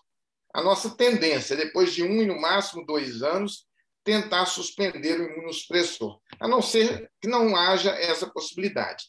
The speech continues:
Esse risco, tipicamente, é maior e ocorre quase que exclusivamente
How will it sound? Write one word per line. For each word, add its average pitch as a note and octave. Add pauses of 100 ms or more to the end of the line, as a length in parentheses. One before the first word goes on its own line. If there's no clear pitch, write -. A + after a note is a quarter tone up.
(340)
Esse A3
risco, G#3+
tipicamente, G3
é D3+
maior E3+
e F#3
ocorre F3
quase G3+
que -
exclusivamente D#3